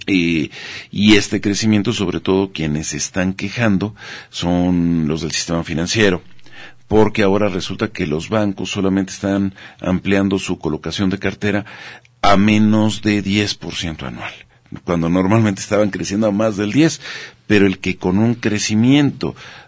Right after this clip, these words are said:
del negativo del cero punto uno por ciento ellos estén creciendo al cuatro o cinco por ciento, significa de cualquier manera uno de los crecimientos más altos junto con Chile de América Latina. Por lo tanto, sigue siendo una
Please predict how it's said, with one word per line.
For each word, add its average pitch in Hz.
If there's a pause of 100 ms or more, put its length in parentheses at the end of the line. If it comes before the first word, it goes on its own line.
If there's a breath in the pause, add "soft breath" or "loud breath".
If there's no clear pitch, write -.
(120)
del 78
negativo 98
del 73
cero 92
punto 92
uno 92
por 98
ciento 117
ellos 76
estén 95
creciendo 95
al 82
cuatro 92
o 73
cinco 95 (240)
por 107
ciento, 117 (500 loud breath)
significa 107
de 104
cualquier 92
manera 98
uno 98
de 90
los 82
crecimientos 90
más 95
altos 95
junto 113
con 95
Chile 110 (420 loud breath)
de 101
América 90
Latina. 73
Por 78
lo 82
tanto, 98
sigue 92
siendo 95
una 95